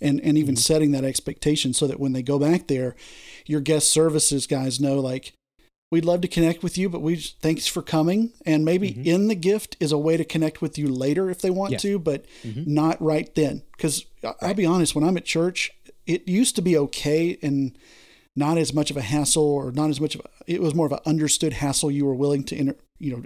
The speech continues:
Speaker 1: endure,
Speaker 2: Mm-hmm.
Speaker 1: that you would stop and fill out info. But if you don't have kids, you're not trying to get them in a kid service, you know, it's like, "I'm outta here, man. I-, I've been here for
Speaker 2: Yeah.
Speaker 1: an hour and, what, twenty minutes, and
Speaker 2: Mm-hmm.
Speaker 1: I'm,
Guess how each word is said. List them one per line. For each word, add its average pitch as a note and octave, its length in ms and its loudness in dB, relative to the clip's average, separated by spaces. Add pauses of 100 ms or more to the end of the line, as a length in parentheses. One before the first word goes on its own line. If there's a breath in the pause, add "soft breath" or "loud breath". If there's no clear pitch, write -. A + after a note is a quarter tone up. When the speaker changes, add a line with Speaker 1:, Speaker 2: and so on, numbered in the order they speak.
Speaker 1:
endure, C3 440 -2
Speaker 2:
Mm-hmm. - 720 -20
Speaker 1:
that C#3+ 360 0
you D#3+ 140 -2
would D3 140 0
stop C#3 260 0
and C#3 140 -6
fill C#3 140 -2
out - 180 -10
info. D3 520 -4 (380 soft breath)
But D#3 80 2
if D3+ 140 -2
you A#3 60 4
don't C4+ 120 2
have - 200 -2
kids, E3+ 380 0
you're D3+ 120 2
not E3 100 0
trying E3 140 2
to D3+ 40 2
get D3+ 60 -2
them D#3 120 2
in C#3+ 40 2
a C3 60 0
kid A3 200 0
service, C3+ 440 -2
you D3+ 80 0
know, C#3 180 2
it's C#3 140 -2
like, C3+ 160 -4 (180)
"I'm C#3 360 -4 (120)
outta C3+ 200 -6
here, C3 140 -6
man. A#2 340 -6 (140)
I-, D3 220 -2
I've D3+ 140 -2
been D3 100 2
here D3+ 160 2
for - 100 -4
Speaker 2:
Yeah. G#2+ 100 -2
Speaker 1:
an - 100 -10
hour C#3 260 -2
and, C3 140 -2 (160)
what, C3+ 280 -6
twenty C#3+ 220 0
minutes, E3 520 0
and C3 440 -2
Speaker 2:
Mm-hmm. A#2+ 260 -6 (120)
Speaker 1:
I'm, C3 220 -2